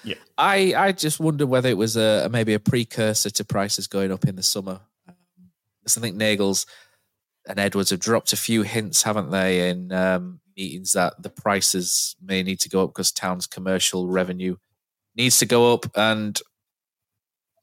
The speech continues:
Speaker 2: I don't know, they've got to be careful, haven't they, with, with how it's done? 'Cause if they, they bang that up a couple of hundred quid on the back of what we're seeing now, people will just go, "Nah, not, not going, not happening, not buying it. I'll just pick and choose."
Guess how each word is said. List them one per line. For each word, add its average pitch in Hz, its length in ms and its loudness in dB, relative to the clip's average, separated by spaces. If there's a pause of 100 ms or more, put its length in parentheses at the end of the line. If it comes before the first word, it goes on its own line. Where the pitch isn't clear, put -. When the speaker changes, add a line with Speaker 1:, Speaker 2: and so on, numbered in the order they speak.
(560)
Speaker 2:
I 113 140 0
don't 107 180 2
know, 98 140 2
they've 104 120 -2
got 151 160 2
to - 60 -4
be 117 80 0
careful, 90 380 0
haven't 92 200 0
they, 87 120 2
with, 87 360 0
with 90 200 -4
how 95 160 2
it's 78 160 0
done? 92 240 -2
'Cause - 160 -6
if 104 120 -6
they, 98 180 0 (560)
they 101 60 -4
bang 120 260 0
that 98 120 2
up 98 140 2
a 101 60 2
couple 104 240 -2
of 98 60 0
hundred 101 260 -2
quid 92 320 -2 (200)
on 101 120 -4
the 98 80 0
back 98 280 -4
of 92 100 -2
what 92 160 0
we're 95 80 0
seeing 92 320 2
now, 95 240 0
people 101 340 -2
will 87 60 2
just 87 180 -6
go, 78 160 -4
"Nah, 62 240 -16 (240)
not, 87 140 -20 (360)
not - 140 -10
going, 151 360 -2
not 185 140 -6
happening, 160 300 -8
not 160 160 -6
buying 156 280 -2
it. 160 120 -8
I'll 90 140 -4
just - 200 -6
pick 95 160 -6
and 90 100 -8
choose." 80 320 -4